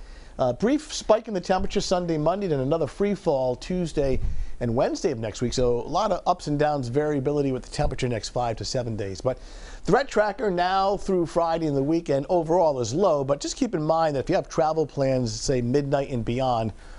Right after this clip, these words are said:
roads will be wet. We do expect some rain, but it's gone by daybreak Friday. Gusty breeze, colder, drier skies with, uh, partly sunny conditions. Just have to, you know, break out the warm coats once again.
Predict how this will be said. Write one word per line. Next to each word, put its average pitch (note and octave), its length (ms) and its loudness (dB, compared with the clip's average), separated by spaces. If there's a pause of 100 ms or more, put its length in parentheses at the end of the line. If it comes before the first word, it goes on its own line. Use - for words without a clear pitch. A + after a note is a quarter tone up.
(240)
roads B2+ 360 0
will C#3+ 140 2
be D3 100 2
wet. A#2+ 220 -2
We A#2+ 80 -2
do A#2+ 120 0
expect C3 380 -2
some C#3+ 200 -2
rain, A#2 420 0 (440)
but E3+ 120 4
it's G3 160 -6
gone F#3+ 400 4
by C#3 340 2
daybreak F3+ 560 0
Friday. D#3 440 0
Gusty E3+ 360 0
breeze, E3+ 400 2
colder, F3+ 600 0
drier D3 480 2
skies C#3+ 520 2
with, A#2 200 -2
uh, G#2+ 100 0
partly C3 380 0
sunny C#3 240 -4
conditions. A2 460 -4
Just C3+ 120 -4
have C#3 180 -2
to, B2+ 80 0
you - 600 -8
know, A2 40 0
break C3 240 0
out C3 120 2
the A#2+ 100 -2
warm B2 260 0
coats B2+ 360 -4
once A2+ 220 -4
again. A2 280 -4